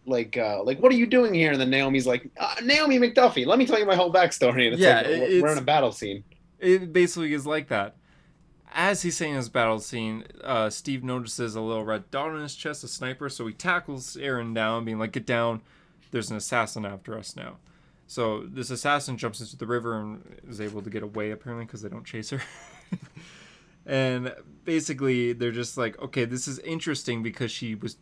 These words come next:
Speaker 2: wasn't trying to shoot me, wasn't trying to shoot Sam, just trying to shoot the new kid.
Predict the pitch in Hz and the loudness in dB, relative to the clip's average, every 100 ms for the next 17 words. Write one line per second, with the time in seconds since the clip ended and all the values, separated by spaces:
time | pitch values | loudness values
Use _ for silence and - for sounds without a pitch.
0 | - 139 127 127 120 120 110 - 120 117 | -18 -6 -6 -6 -8 -6 -6 -6 -8 -8
1 | - 123 110 120 - _ _ - 165 113 | -6 -4 -4 -6 -12 _ _ -12 -10 -8
2 | 110 120 110 - 123 - - 113 107 110 | -8 -6 -6 -10 -12 -12 -6 -4 -4 -8
3 | _ _ - - 117 113 - 131 117 110 | _ _ -18 -8 -6 -6 -10 -12 -8 -8
4 | - 117 | -8 -14